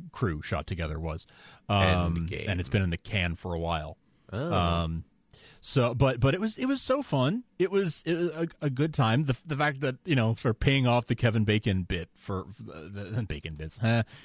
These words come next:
Speaker 1: Um, <clears throat> for myself. Uh, but yeah, pa-, paying that off after, uh, all these years was, uh, was a lot of fun. It was just, it was just a good time. It was, you know, light and fluffy and, and not, nothing too serious.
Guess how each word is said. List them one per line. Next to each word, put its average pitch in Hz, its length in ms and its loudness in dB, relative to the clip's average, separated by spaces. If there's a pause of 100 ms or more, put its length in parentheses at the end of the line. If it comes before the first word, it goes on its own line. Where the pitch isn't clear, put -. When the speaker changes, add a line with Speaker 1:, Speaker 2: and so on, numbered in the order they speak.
(240)
Speaker 1:
Um, 127 720 2 (100)
<clears throat> 139 600 2 (640)
for - 120 -2
myself. 85 280 -2 (380)
Uh, 139 280 4
but 170 160 2
yeah, 185 240 2 (160)
pa-, 175 180 4
paying 165 260 4
that 151 120 6
off 147 220 4
after, 135 420 4
uh, 131 160 2
all 131 120 2
these 127 200 4
years 131 280 4
was, 117 320 2
uh, 107 320 4
was 110 160 2
a 113 40 2
lot 107 200 4
of 104 100 0
fun. 98 340 0
It 185 100 -2
was 240 180 2
just, 247 300 0 (140)
it 226 120 -6
was 302 100 -2
just 359 160 -2
a 339 60 0
good 302 200 0
time. 123 480 0
It 131 300 -6
was, 147 340 -6
you 208 80 -2
know, 123 220 2
light 156 300 0
and 185 120 0
fluffy 135 420 2
and, 117 260 2
and 107 180 0
not, 131 140 2
nothing 123 280 2
too 113 160 0
serious. 92 540 -2